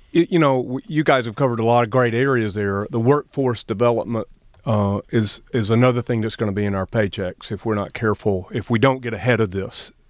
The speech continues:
as, as we think that we can. Uh, but if you go back, uh, my wife Christy is,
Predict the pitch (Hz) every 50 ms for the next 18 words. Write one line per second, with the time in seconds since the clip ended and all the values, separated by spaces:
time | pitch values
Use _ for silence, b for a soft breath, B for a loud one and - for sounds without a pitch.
0 | _ - 113 104 101 - - _ - 123 107 104 117 120 110 - - 135 135 -
1 | - 120 110 - 117 107 101 - - 120 113 107 95 90 90 - B B B B
2 | B B B B B 120 110 107 104 101 101 - _ _ - 127 139 139 135 123
3 | - 151 147 117 147 156 190 175 151 151 147 147 139 - - _ - 127 113 107
4 | 104 113 123 131 135 131 139 139 139 127 - - 147 127 - - 123 117 110 107
5 | 107 107 107 104 95 -